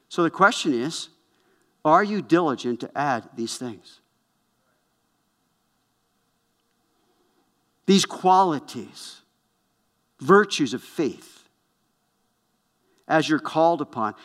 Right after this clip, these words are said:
And these are yours and abound. Not just ex-,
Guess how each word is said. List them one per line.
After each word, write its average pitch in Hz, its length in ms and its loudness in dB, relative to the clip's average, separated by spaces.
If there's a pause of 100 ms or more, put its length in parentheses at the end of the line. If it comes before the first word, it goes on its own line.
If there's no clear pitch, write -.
(120)
And 135 80 0
these 180 340 4
are 170 80 4
yours 160 480 2
and 139 200 -8
abound. 117 580 -4 (380)
Not 185 200 2
just - 280 -4 (240)
ex-, 151 200 -6